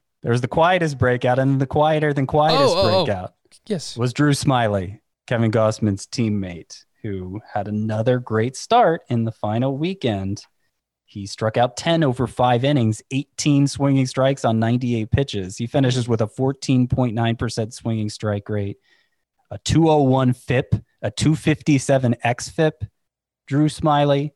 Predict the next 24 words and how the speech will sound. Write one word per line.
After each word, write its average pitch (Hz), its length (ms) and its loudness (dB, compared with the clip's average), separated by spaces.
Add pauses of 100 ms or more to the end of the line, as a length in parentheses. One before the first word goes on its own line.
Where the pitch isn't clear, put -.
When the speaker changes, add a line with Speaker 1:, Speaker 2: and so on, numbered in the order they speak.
(400)
Speaker 1:
he - 60 -6
was 110 80 -4
throwing 135 280 2
two 151 200 -2
point 139 340 -2
five 127 300 2
miles 120 320 2
per 120 160 0
hour 107 180 2
harder 123 320 0
this 135 260 -2
year. 135 360 -2 (1500)
He 120 100 -6
might 143 220 0
be, 131 520 -2
there, 131 120 0
there 135 140 0
might 151 220 2
be 143 80 2
something 135 320 0
here 127 100 2
to 117 60 2
Drew 110 180 -2
Smyly. 95 540 -6